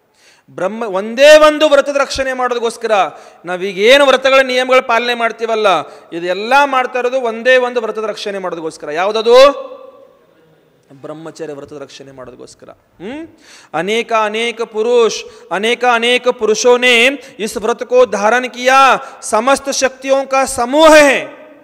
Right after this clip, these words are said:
ಸಮಸ್ತ ಶಕ್ತಿಗಳ ಸಮೂಹ ಯಾವುದಿದೆ ಅಂತಂದ್ರೆ ಅದು ಬ್ರಹ್ಮಚರ್ಯ ವ್ರತ ಇದೆ ಅಂತ ಹೇಳ್ತಾರೆ. ಬ್ರಹ್ಮಚರ್ಯ ವ್ರತ ಹೈ ಸಬ್ಸೆ ಕಠಿಣ ವ್ರತ ಹೈ, ಪರಂತು ಸಮಸ್ತ ಸುಖೋ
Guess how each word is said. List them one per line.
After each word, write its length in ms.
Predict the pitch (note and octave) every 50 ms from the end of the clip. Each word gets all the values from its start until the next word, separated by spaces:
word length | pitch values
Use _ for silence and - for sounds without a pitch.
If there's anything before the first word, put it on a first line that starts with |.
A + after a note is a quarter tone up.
| _ _ _ _ _ _ _ _ _ _ _ _ _ _ _ _
ಸಮಸ್ತ 460 | - F#3 F#3+ A3 C4 C4 C4+ - C#4
ಶಕ್ತಿಗಳ 640 | C4 - - A#3 G#3+ G#3+ - - C4 C4 B3+ C4 C4 C4
ಸಮೂಹ 420 | - - - G#3+ G#3+ A#3 C4+ C#4 C#4+ C#4
ಯಾವುದಿದೆ 360 | C4+ B3 A#3+ A#3+ A3+ A#3+ A#3
ಅಂತಂದ್ರೆ 280 | A#3 A3 A3+ A3 A3+
ಅದು 100 | A#3+ C#4 C#4+
ಬ್ರಹ್ಮಚರ್ಯ 540 | G#3 A3 A3 A3 A3 A3 A3 - G#3+ G#3 G3
ವ್ರತ 200 | G3 F#3+ F#3 F#3+
ಇದೆ 240 | F3+ F3 E3+ E3+
ಅಂತ 140 | E3 E3 D#3 D#3
ಹೇಳ್ತಾರೆ. 300 | D3 C#3+ - C#3+ C#3 C3 B2+ _ _ _ - - - _ -
ಬ್ರಹ್ಮಚರ್ಯ 480 | D3+ G#3+ B3 B3+ C4 B3+ - C4 B3 A#3+
ವ್ರತ 240 | A3 A3 A3 A3 G3+
ಹೈ 160 | F3+ E3+ C#3+ - - - _ _ _ _ -
ಸಬ್ಸೆ 420 | - A#3 A#3 A#3 B3 - D4 D4+ D4+ D4+
ಕಠಿಣ 380 | D4+ C4+ C#4 - D4 D4+ D4+ D4
ವ್ರತ 260 | C4+ C4+ C#4 C#4 C#4
ಹೈ, 240 | C#4+ C#4 D4 D#4 D#4+ D#4 B3+ G3+ - - - - -
ಪರಂತು 340 | - A3 A#3 A#3+ A3+ - A#3+ A#3
ಸಮಸ್ತ 540 | - - G#3 G3+ A3+ D4 D#4+ - - - D4+
ಸುಖೋ 420 | C#4 - - B3+ A#3+ - B3+ B3+